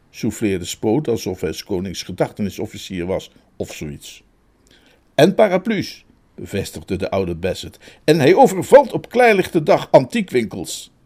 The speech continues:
Op dit punt was juist Madeline slecht ingevoerd.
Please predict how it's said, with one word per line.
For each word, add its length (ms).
Op 180
dit 240
punt 320
was 200
juist 380
Madeline 560
slecht 360
ingevoerd. 680